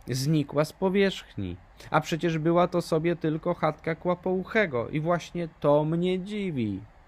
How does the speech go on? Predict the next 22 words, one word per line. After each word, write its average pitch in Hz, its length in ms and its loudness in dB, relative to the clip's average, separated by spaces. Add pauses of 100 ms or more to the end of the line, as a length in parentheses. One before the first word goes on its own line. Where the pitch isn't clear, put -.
(1080)
Krzyś - 280 -6
także 98 340 -2
się 95 260 -8
zdziwił. 90 420 -8 (360)
Szybko 160 380 0
włożył 135 340 2
swój 113 320 -4
nieprzemakalny 113 760 -2
płaszczyk, 104 520 -4 (420)
nieprzemakalny 120 1120 -2
kapelusik 92 680 -6 (600)
i 139 260 0 (120)
wysokie 147 460 -4
buty 101 340 -4
i 135 80 0
powiedział: 143 560 0 (1000)
"Chodźmy 139 480 0
zaraz, 143 420 2
Kłapouszku, 151 760 0
będziemy 127 500 0
jej 127 200 -2
szukać." - 560 -10